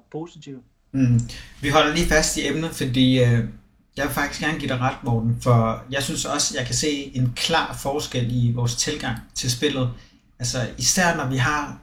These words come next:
Speaker 2: to unge, øh, wingbacks, som er ekstremt hurtige og kan være med. Altså, jeg har jo været meget positivt over, øh, George Weahs søn, altså Timothy Weah der. Han er,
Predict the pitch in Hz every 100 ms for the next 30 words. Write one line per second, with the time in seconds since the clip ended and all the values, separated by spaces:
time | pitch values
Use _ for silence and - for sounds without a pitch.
0 | - - 160 147 123 135 151 156 - -
1 | _ _ _ 127 123 120 117 117 120 151
2 | 165 151 127 - - - - 127 120 -
3 | - - - 170 151 123 127 127 120 117
4 | 117 120 113 113 113 120 - - - 117
5 | 117 131 151 135 123 113 104 110 135 120
6 | 135 143 - 127 127 127 117 110 - -
7 | - 117 110 113 120 117 123 127 - 131
8 | 127 139 117 120 117 - 117 117 117 120
9 | 123 131 131 120 120 - - _ _ _
10 | - 120 127 120 113